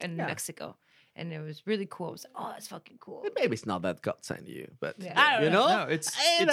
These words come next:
Speaker 2: doesn't matter. But,
Speaker 4: but
Speaker 2: you know, it's, it's true. Like in the past, like gay people doesn't get married.
Speaker 4: Mm.
Speaker 2: So at the end,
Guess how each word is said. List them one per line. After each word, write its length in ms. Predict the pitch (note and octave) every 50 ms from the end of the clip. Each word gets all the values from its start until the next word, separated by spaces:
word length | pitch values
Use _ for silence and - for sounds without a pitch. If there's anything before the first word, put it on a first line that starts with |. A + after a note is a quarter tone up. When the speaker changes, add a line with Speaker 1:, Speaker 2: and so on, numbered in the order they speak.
| C#4+ -
Speaker 2:
doesn't 160 | - B3 G#3+
matter. 320 | D3+ A#2 G2+ G2 - E2 - A#2
But, 200 | A#2+ D#3+ E3+ -
Speaker 4:
but 220 | F3+ F3 - - - D#3
Speaker 2:
you 100 | E3 G3
know, 300 | G3+ F#3+ G3+ C4 E4 - _ _ _ _ _
it's, 520 | - E3 E3 - - - - - - - -
it's 160 | A3 G#3+ -
true. 400 | - - - F#4+ - - - - - _ _ _ _ _ _ _ _ _ -
Like 260 | - D#3 D#3+ - - _ _ _ _ _ _ -
in 140 | D#3 D#3+
the 60 | E3 E3 - A#3
past, 300 | A3+ F3 B2 - - - _ - - -
like 200 | - B2+ B2 - _ _ _ _ _ _ _ _ _ _ _ _ _ _ _ _ _ _ -
gay 200 | C3+ C#3 E3 E3+
people 260 | E3 E3+ E3 - D#3
doesn't 320 | C#3 C#3 B2+ - C3+ A#2 G#2
get 140 | - - -
married. 280 | A#2 A#2+ - - - - _ _ _ _ _ _ _ _ _ _ -
Speaker 4:
Mm. 260 | D#3+ C3+ C3+ C3+ C3 - _ _ _ _ _ _
Speaker 2:
So 180 | - - A#2+ A2+
at 80 | A2+
the 140 | A#2 B2+ C3+ D3+
end, 360 | D3+ C3+ C3 C#3 D3+ D3